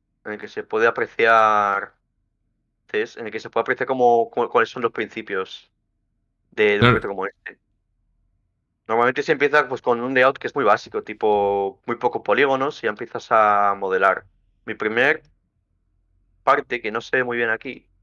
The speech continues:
Speaker 1: bueno, se ve como un cubo ahí, pero no, no se aprecia mucho. Bueno, si yo pongo aquí el dedo, el mouse, se ve que es como un cubo, pues esa es
Speaker 2: Sí.
Speaker 1: la campana, la
Speaker 2: Sí,
Speaker 1: posición.
Speaker 2: sí. Ujú.
Speaker 1: También tengo que poner aquí este monigote para el tamaño.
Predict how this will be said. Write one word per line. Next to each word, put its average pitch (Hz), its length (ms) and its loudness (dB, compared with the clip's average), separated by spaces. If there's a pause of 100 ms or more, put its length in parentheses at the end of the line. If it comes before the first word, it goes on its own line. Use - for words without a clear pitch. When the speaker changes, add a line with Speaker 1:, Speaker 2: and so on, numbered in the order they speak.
(760)
Speaker 1:
bueno, 120 120 -4
se 120 100 2
ve 117 60 2
como 160 160 -2
un 143 100 -6
cubo 139 240 2
ahí, 117 140 2
pero 110 200 -2
no, 120 840 -2 (600)
no 113 60 -10
se 127 100 -2
aprecia 110 300 -4
mucho. 107 200 -4
Bueno, 107 140 -2
si - 160 -8
yo 117 80 0
pongo 139 180 2
aquí 131 140 -6
el 123 80 -4
dedo, 151 340 -2 (240)
el 110 120 -4
mouse, 143 220 -6 (140)
se 120 80 -4
ve 113 120 0
que 117 160 2
es 110 120 -8
como 110 420 -4
un 110 120 -10
cubo, 98 260 -4
pues - 180 -14
esa 113 120 -14
es 104 40 0
Speaker 2:
Sí. 120 60 6
Speaker 1:
la 110 100 6
campana, 95 360 -2
la 85 60 -10 (180)
Speaker 2:
Sí, 104 80 -2
Speaker 1:
posición. 92 180 -6
Speaker 2:
sí. - 20 -14 (400)
Ujú. 95 260 -18 (1160)
Speaker 1:
También 101 180 -8
tengo 107 120 -4
que 104 60 -6
poner 104 220 -4
aquí 101 220 -10
este 95 640 -6 (140)
monigote 104 400 -6
para 95 220 -4
el 90 120 -12
tamaño. 107 400 -6